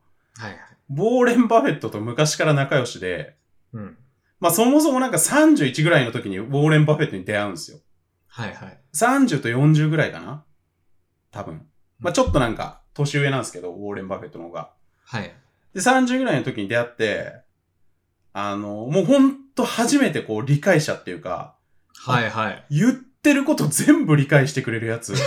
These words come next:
Speaker 1: <laughs>
Speaker 2: 初めて現れたわ、みたいになるんですよね。
Speaker 1: はいはいはい。
Speaker 2: で、
Speaker 1: 真の。
Speaker 2: そ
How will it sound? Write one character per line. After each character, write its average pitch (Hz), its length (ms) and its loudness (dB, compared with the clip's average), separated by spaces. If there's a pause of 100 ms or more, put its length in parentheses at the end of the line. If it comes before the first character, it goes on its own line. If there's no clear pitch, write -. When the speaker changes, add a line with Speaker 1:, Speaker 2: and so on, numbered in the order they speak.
Speaker 1:
<laughs> 202 240 4
Speaker 2:
初 214 300 2
め 285 160 8
て 202 60 4
現 160 100 4 (180)
れ 165 80 6
た 151 100 6
わ、 117 240 6
み 113 80 -6
た 113 60 -2
い 110 40 -4
に 113 60 -4
な 117 60 0
る 113 80 -6
ん 98 40 -8
で 95 40 -12
す - 80 -16
よ - 60 -14
ね。 95 260 -14 (180)
Speaker 1:
は 131 220 -4
い 117 60 2
は 104 40 -2
い 101 40 -8
は 101 180 -8
い。 - 0 -
Speaker 2:
で、 87 60 -16 (600)
Speaker 1:
真 233 400 0
の。 - 40 -2
Speaker 2:
そ - 260 -10